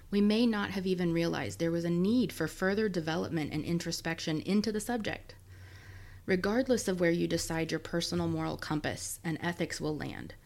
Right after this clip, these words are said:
this model is a great place to start doing the work for ourselves. I mentioned during the interview that Erica has been generous enough to partner with this podcast to give away a copy of her My Sexual Values workbook,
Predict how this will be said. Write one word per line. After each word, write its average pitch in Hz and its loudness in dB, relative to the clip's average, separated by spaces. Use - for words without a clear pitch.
this 208 2
model 196 2
is 170 -2
a 156 -2
great 170 0
place - -6
to 160 -4
start - -2
doing 156 0
the 147 -6
work - -6
for - -8
ourselves. - -8
I 202 4
mentioned 233 8
during 180 6
the 170 6
interview 165 4
that 165 0
Erica 175 2
has 170 -2
been 165 0
generous 170 0
enough 165 -4
to - -6
partner 185 2
with 180 2
this 190 -2
podcast 156 -6
to 180 2
give 190 0
away 196 4
a 175 2
copy 156 -6
of 156 -8
her 165 -2
My 165 2
Sexual 185 -2
Values 180 2
workbook, 160 -6